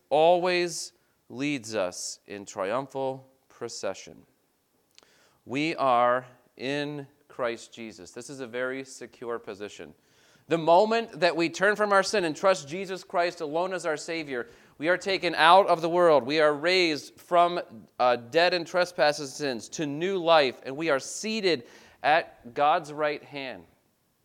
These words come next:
in heavenly places, uh, Ephesians two said, because we are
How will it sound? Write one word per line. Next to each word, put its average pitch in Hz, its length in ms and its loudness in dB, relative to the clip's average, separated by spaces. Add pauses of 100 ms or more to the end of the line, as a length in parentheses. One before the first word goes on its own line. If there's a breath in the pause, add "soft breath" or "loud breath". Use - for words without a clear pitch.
(400)
in 107 100 -12
heavenly 196 480 -2
places, 160 720 -6 (480 soft breath)
uh, 110 140 -6
Ephesians 120 560 -8
two 113 160 -12
said, 104 200 -8
because 143 380 -2
we 151 220 -4
are 135 360 4